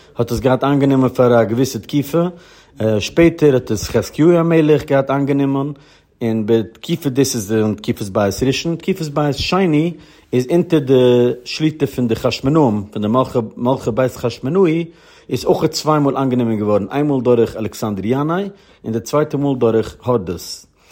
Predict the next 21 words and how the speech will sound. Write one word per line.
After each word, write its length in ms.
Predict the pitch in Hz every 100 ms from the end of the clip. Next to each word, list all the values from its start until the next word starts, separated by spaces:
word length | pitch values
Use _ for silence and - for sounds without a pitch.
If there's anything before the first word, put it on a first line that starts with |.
| - - -
איז, 220 | 156 143
אה, 300 | 151 147 147 -
אזא 360 | 208 208 185 180 -
איז 400 | 151 139 - - _ _
רוב 400 | 135 180 196 156 -
ריבם 520 | 147 170 147 156 151 -
פון 160 | 143
די 180 | 127 123
צייטן 440 | 123 160 156 - 113
פון 180 | 127
די 80 | 117
היסטאריע 680 | 110 - 175 170 151 131 139 147 - _ _
איז 280 | 135 139 117
נישט 300 | - 160 165
געווען 540 | 127 135 139 131 127 127 123 _
בפועל, 540 | 131 - 160 127 95 85 - _ _ -
א 80 |
חלק 380 | 113 143 135 123
פון 400 | - 127 120 117 107
ארץ 200 | 120 -
ישראל. 440 | 101 - 139 190